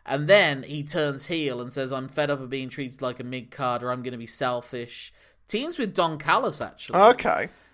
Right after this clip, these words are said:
Speaker 1: And the final pay-per-view that E C W ever put on, the final match,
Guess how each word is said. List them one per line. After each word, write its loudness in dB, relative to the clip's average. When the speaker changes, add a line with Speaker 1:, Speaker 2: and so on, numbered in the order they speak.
Speaker 1:
And 4
the -2
final 2
pay-per-view -4
that -10
E -8
C -6
W -2
ever -2
put -4
on, -2
the -12
final -2
match, -2